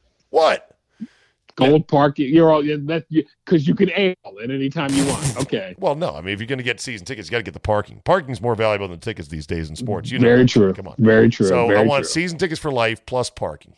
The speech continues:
Speaker 1: The best parking. V I P. Gold parking. I want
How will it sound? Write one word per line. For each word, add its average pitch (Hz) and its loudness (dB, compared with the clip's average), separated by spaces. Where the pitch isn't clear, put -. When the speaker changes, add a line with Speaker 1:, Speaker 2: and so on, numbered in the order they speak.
Speaker 1:
The 113 -10
best 110 -2
parking. - -14
V 113 -4
I 104 2
P. 73 -12
Gold 113 -4
parking. - -18
I 127 2
want 143 2